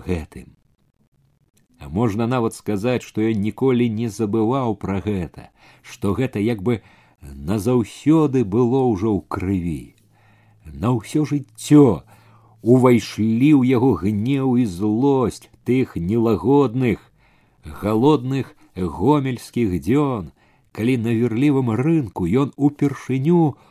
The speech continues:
сутыкнуўся з такімі цёткамі і дзядзькамі. Сутыкнуўся як з незнаёмым і нялітасцівым светам,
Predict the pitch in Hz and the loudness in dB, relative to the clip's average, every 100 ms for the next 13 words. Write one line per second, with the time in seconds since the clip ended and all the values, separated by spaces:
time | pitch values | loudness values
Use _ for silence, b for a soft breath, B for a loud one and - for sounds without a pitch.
0 | b b - - 147 147 147 175 143 - | b b -6 -2 0 0 2 2 2 -2
1 | 110 - 131 139 131 117 - 139 135 - | -8 -6 -6 -2 -4 -6 -4 -4 -4 -6
2 | 120 120 120 107 113 - - 117 95 67 | -6 -4 -4 -2 -4 -6 -8 -6 -4 -8
3 | 62 _ b b b b b - - 123 | -14 _ b b b b b -10 -2 0
4 | 139 147 170 139 127 147 - 82 73 78 | 0 4 4 2 0 -2 -2 -12 -12 -4
5 | 127 95 101 120 131 160 151 139 - b | -4 -4 -2 0 2 2 0 -2 -6 b
6 | b b 120 151 160 170 170 123 135 135 | b b 2 2 4 2 2 2 0 -2
7 | 131 - - 123 113 87 b - - 95 | -8 -8 -4 -2 -2 -4 b -20 -8 -4
8 | 85 92 76 - 60 | -2 -2 -4 -14 -20